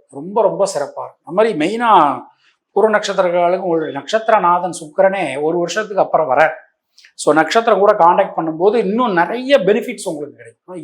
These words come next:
இன்னோவேட்டிவான ஐடியாஸ் எப்போதுமே இந்த பரணி, பூரம், பூராடம், ரோகிணி, ஹஸ்தம், திருவோணம், இவங்களுக்கெல்லாம் பார்த்தீங்கன்னா ரொம்ப இன்னோவேட்டிவா சில ஐடியாஸ் எப்போதும் வச்சிருப்பாங்க.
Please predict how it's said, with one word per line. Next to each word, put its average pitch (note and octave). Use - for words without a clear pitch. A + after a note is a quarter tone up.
இன்னோவேட்டிவான A3
ஐடியாஸ் C#3+
எப்போதுமே G#3
இந்த F3+
பரணி, G3
பூரம், F#3
பூராடம், D#3
ரோகிணி, G#3
ஹஸ்தம், D#3+
திருவோணம், D3+
இவங்களுக்கெல்லாம் F3+
பார்த்தீங்கன்னா F3
ரொம்ப A3
இன்னோவேட்டிவா G#3
சில E3
ஐடியாஸ் F3+
எப்போதும் D3+
வச்சிருப்பாங்க. A#2+